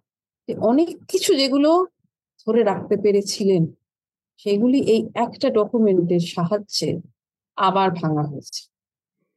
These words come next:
এবং এই ডকুমেন্টের পিছনে কতগুলি বিগ ফোরের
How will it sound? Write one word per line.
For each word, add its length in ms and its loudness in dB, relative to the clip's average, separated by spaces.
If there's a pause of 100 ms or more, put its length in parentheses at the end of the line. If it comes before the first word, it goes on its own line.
(1120)
এবং 640 2
এই 280 0
ডকুমেন্টের 580 2
পিছনে 560 0
কতগুলি 500 2
বিগ 180 -2 (140)
ফোরের 380 2